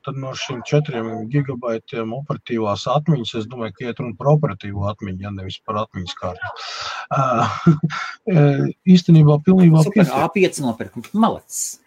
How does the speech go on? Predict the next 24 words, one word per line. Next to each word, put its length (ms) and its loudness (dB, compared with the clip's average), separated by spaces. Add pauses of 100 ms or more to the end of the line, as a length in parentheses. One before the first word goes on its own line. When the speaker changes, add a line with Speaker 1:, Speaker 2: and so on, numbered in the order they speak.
Speaker 1:
Jā. 240 6 (240)
Speaker 2:
Malacis, 160 2
Speaker 1:
Nē, 80 8
nē, 140 8
Speaker 2:
jā. 180 2
Speaker 1:
nu, 100 8 (300)
īstenībā 480 4
Speaker 2:
Super, 160 -2
jā. 80 -6
Speaker 1:
pietiek, 320 -4 (160)
jā, 120 4 (200)
bet 240 4
ja 80 4
tu 160 -4
taisies 560 -2
tur 240 -14
veidot 320 -4
Speaker 2:
Nu, 80 -6
Speaker 1:
kaut 80 -10
Speaker 2:
jā. 160 -18
Speaker 1:
kādus 400 -4
video 320 0
sižetiņus 800 0
vai, 180 -8